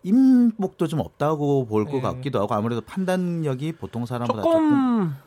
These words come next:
Speaker 3: 그 떨어지지 않을까 생각이 들어요. 판단하는 부분이 뭐
Speaker 2: 네.
Speaker 3: 조울증도 있고 어떤 정신병적인 부분도 있지만,
Speaker 2: 네.
Speaker 3: 뭐 그런 약을 또 복용을 또 하다 보니까
Speaker 2: 예.
Speaker 3: 어떤 지적 능력이라든지 판단
Speaker 2: 음.
Speaker 3: 능력이라든지 그게 조금 미약하니까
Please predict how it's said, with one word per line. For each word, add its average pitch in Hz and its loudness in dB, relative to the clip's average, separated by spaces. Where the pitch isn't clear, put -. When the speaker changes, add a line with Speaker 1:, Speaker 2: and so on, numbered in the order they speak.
Speaker 3:
그 196 -4
떨어지지 247 2
않을까 139 0
생각이 175 -6
들어요. 123 -6
판단하는 143 -4
부분이 123 -8
뭐 185 -4
Speaker 2:
네. 135 -10
Speaker 3:
조울증도 160 2
있고 143 -4
어떤 147 -4
정신병적인 170 -4
부분도 139 -4
있지만, 143 -6
Speaker 2:
네. 127 -2
Speaker 3:
뭐 127 -8
그런 156 -6
약을 165 -2
또 160 -4
복용을 147 -6
또 131 -10
하다 185 -4
보니까 139 -6
Speaker 2:
예. 117 -10
Speaker 3:
어떤 131 -12
지적 156 -4
능력이라든지 139 -2
판단 139 -2
Speaker 2:
음. 156 -2
Speaker 3:
능력이라든지 127 -6
그게 175 -2
조금 185 -6
미약하니까 180 -2